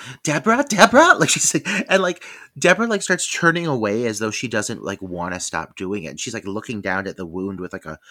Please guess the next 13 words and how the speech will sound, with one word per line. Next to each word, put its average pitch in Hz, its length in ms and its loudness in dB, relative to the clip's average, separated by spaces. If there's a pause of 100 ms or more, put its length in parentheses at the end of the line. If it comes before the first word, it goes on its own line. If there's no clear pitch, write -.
(300)
like, 120 120 -8
a 101 40 -4
look 117 200 -4
of 127 80 -10
just 98 140 -6
shock 104 480 -2
on 92 120 -4
her 82 160 -10
face. 76 320 -14
It's, - 400 -8
it's - 340 -8 (440)
another 123 400 -2
really, 85 480 -8